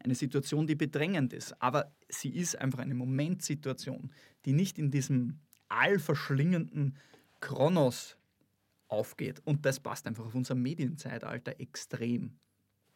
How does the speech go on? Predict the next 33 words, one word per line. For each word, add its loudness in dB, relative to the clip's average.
Bei -4
einer 2
Sache 0
wollte 2
ich 4
dann 6
noch 4
unbedingt 4
in 6
die 8
Parade 2
fahren, 0
die 0
vorhin, 6
wo 2
du 0
das 0
erwähnt 4
hast, 0
übrigens -2
etwas, -4
was -4
ich, -6
äh, 0
jetzt -8
werde 4
ich -2
mal 2
wieder, 2
äh, -2
klassisch -2
unwissenschaftlich, 2
wissenschaftlich, -2